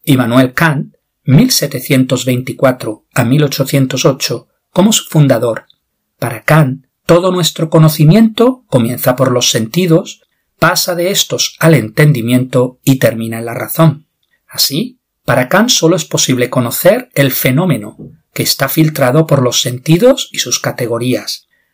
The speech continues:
pero no es posible conocer el noúmeno, esto es,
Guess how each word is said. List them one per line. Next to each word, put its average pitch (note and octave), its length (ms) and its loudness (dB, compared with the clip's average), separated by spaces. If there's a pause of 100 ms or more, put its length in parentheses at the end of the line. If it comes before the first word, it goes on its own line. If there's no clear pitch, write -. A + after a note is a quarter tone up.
(120)
pero C#3 200 2
no E3 140 6
es E3 140 2
posible F3 560 2
conocer C#3+ 460 2
el C3+ 280 -2
noúmeno, C3+ 760 4 (280)
esto - 300 2
es, - 380 -6